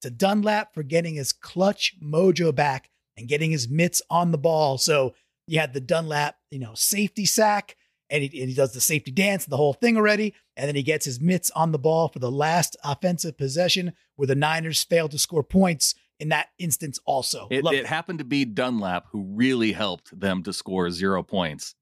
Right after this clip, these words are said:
Speaker 2: in that second half.
Speaker 1: Correct.
Speaker 2: He was
Speaker 1: That's
Speaker 2: almost
Speaker 1: exactly
Speaker 2: entirely
Speaker 1: right.
Speaker 2: responsible for their zero points.
Speaker 1: One hundred percent correct.
Speaker 2: Wilson Kahn coming into the D Ms,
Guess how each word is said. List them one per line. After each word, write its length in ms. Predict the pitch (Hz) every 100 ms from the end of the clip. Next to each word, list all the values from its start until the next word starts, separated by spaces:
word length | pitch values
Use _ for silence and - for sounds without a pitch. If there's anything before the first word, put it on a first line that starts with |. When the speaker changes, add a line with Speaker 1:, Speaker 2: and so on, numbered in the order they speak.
| -
Speaker 2:
in 80 | 85
that 180 | 85 -
second 240 | 90 80
half. 80 | 147
Speaker 1:
Correct. 340 | 117 - - _ - - _ _ -
Speaker 2:
He 440 | - _ - 180
was 100 | 311
Speaker 1:
That's 20 |
Speaker 2:
almost 300 | 262 262 269
Speaker 1:
exactly 40 | 240
Speaker 2:
entirely 340 | 247 269 262
Speaker 1:
right. 60 | 254
Speaker 2:
responsible 560 | 226 269 339 - 156
for 120 | 127 143
their 160 | 131
zero 240 | 113 131 110
points. 440 | 113 82 69 - _ _ _ _ _
Speaker 1:
One 300 | 147 143 175
hundred 240 | 175 175 160
percent 260 | - 147
correct. 360 | 139 135 _ _ _ _ _ _
Speaker 2:
Wilson 280 | 156 175 165
Kahn 400 | 151 139 143 147
coming 200 | 170 151
into 280 | 143 139 143
the 100 | 127
D 340 | 117 135 147 135
Ms, 500 | 139 139 139 123